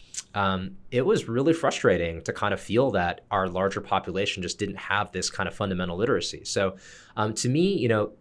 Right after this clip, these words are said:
innovation and there's, there's always kind of a, a, a, a fine edge between both innovation and learning, right? So as we create these community labs, as we enable these,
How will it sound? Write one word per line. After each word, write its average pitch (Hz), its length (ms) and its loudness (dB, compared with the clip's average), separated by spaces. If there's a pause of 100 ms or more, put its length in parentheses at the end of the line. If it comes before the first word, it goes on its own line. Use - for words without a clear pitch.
(140)
innovation 139 880 6
and 98 300 -2
there's, 107 180 -2
there's 127 140 4
always 226 200 8
kind 139 200 8
of 113 80 6
a, 92 720 2
a, 101 60 -4
a, 92 140 -4 (220)
a 87 40 -4
fine 113 380 2
edge 98 280 0
between 90 500 -4
both 127 240 10
innovation 110 440 4
and 87 140 -2
learning, 90 360 0 (160)
right? 87 300 0
So 90 300 0 (340)
as 110 300 6
we 110 100 2
create 101 360 0
these 95 140 -2
community 95 380 -2
labs, 90 460 0
as 101 260 2
we 101 240 0
enable 92 400 -2
these, 87 380 -4